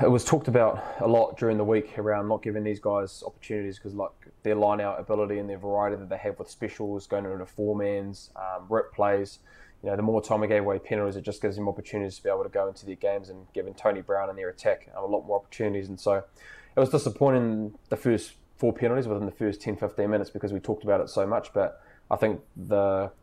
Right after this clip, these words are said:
the movements that we made from last week is we're actually able to listen, identify it, and been able to connect and been able to get the results from that and not been able to then infringe and have more penalties against us. So, um, for us, we always want to evolve and we always want to get better. So, look, we don't want to have those four penalties moving forward, but I think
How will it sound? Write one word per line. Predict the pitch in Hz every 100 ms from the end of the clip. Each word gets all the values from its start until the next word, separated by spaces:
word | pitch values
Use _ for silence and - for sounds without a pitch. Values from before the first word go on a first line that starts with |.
| -
the | -
movements | 104 110 107 104
that | 101
we | 101
made | 101 98
from | 98
last | 104 107
week | 95
is | 98
we're | 98 101
actually | 92 101
able | 101 98
to |
listen, | 92 104 - 95 92 - _
identify | 95 98 104 98 101 98 95
it, | 87
and | 95
been | 101
able | 98
to | 95
connect | - 110 101 -
and |
been | 95 98
able | 95
to | 95 -
get | 104
the | 101
results | 95 101 101 - - -
from | 107 107
that | 101
and | 95 101
not | 104 -
been | 101
able | 98 98
to | -
then | 101 98 95 - - -
infringe | 101 - 117 110 98
and | 110 98
have | 98 98
more | 104
penalties | 101 107 104 92
against | - 107 -
us. | 135 -
So, | 101 98 - - - - - -
um, | 98 101 98 - -
for | 160
us, | 143 131
we |
always | 131 139 117
want | 117
to | 107
evolve | 101 113 107
and | 104
we | 107
always | 113 107
want | 104
to | 98
get | 92
better. | 110 107 104
So, | - 98
look, | 104 -
we | 101
don't | 101
want | 101
to | 101
have | 98
those | 98 98
four | - 101
penalties | - 104 98 98
moving | 101 95
forward, | 90 104 95
but | 101
I |
think | 95 110 101